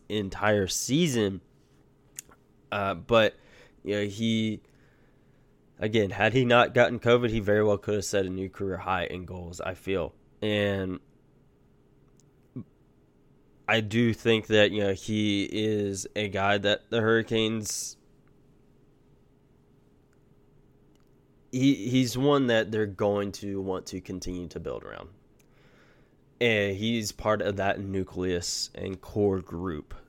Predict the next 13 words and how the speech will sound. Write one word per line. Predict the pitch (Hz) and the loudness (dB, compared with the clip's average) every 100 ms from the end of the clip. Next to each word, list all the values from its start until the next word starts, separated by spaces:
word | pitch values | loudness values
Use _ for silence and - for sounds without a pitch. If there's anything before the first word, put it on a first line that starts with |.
| - | -12
that | 101 90 80 - _ _ _ _ | -4 -4 -4 -8 _ _ _ _
they | 82 101 110 101 | -18 -6 -4 -4
constantly | - 92 73 - 80 78 | -4 -8 -8 -10 -10 -10
talk | - - - | -8 -12 -12
about. | - - - _ _ _ _ _ _ - | -12 -12 -14 _ _ _ _ _ _ -8
And | 104 113 110 110 104 98 _ _ _ | -2 2 4 2 0 -6 _ _ _
they're | 147 | 0
gonna | 170 180 | 4 4
continue | 147 131 113 113 104 | 2 0 2 2 2
to | 104 | 2
expect | 98 - - 101 98 95 | 2 -2 -4 0 0 -2
big | 90 98 95 | 0 0 0
things | - 101 98 92 92 | 0 2 2 0 -4